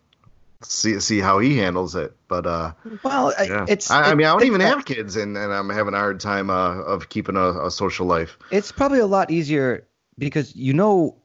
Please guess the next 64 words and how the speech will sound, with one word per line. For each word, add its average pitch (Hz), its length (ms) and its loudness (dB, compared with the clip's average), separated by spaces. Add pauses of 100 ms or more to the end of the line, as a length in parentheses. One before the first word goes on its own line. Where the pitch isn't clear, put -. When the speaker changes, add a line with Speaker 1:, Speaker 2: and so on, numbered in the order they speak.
(140)
Speaker 2:
especially 180 400 -4
if 120 120 -4
you're, 131 120 2
if 120 160 -2
you're 151 100 2
doing 202 220 4
weddings 151 360 4
and, 120 380 2
like, 131 260 0
we 127 100 2
all 131 120 4
do, 113 260 2
now 123 180 2
and 120 80 2
then 113 160 2
other 107 180 2
jobs 104 340 2
come 107 200 0
our 98 80 4
way, 95 200 6
and 101 100 2
I, 120 160 2 (420)
I'm, 123 300 2
I'm 113 360 0 (160)
probably 117 260 2
the 107 40 0
only 113 140 2
one 104 180 2
out 95 100 2
of 92 80 0
all 101 160 6
of 95 80 -2
us. 92 220 -2
Well, 104 140 0 (140)
I'm 98 120 -4
definitely, 92 320 -4 (160)
there's, 123 160 4
like, 117 100 2
a 104 180 -4
studio, 120 400 2
studio 101 320 0
that 92 120 -2
does, 95 240 0
like, 87 160 -4
headshots 90 520 0
and, 82 260 -10
and 85 260 -6
portraits, 95 500 -2
and 78 200 -6 (340)
I'm 101 180 -4
renting 101 300 2
it 101 60 0
out 87 140 2
more 110 180 4
and 92 80 0
more 95 180 0
for 87 160 -4
private 135 300 2
parties. 85 280 0
It's 95 180 -14
becoming 95 320 -4
now 85 180 0
a 87 40 0
venue, 90 400 4